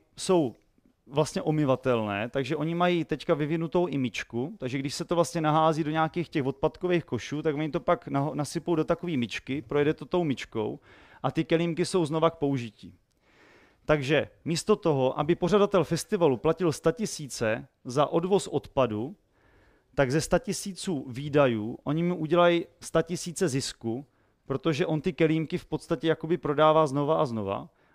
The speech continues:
a spousta lidí si ty kelímky z toho festivalu odnese i na památku, ale záloha na ten kelímek je mnohonásobně vyšší, než je výrobní cena toho kelímku. Takže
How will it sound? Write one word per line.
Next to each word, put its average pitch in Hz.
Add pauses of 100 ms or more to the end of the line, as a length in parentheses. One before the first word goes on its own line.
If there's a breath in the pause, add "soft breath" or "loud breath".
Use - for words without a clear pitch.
a 123
spousta 151
lidí 151
si 147
ty 170
kelímky 151
z -
toho 170
festivalu 151
odnese 147
i 160
na 131
památku, 113 (340 soft breath)
ale 131
záloha 143
na 156
ten 156
kelímek 139
je 151
mnohonásobně 151
vyšší, 127
než 143
je 143
výrobní 127
cena 120
toho 120
kelímku. 104 (1400 soft breath)
Takže 147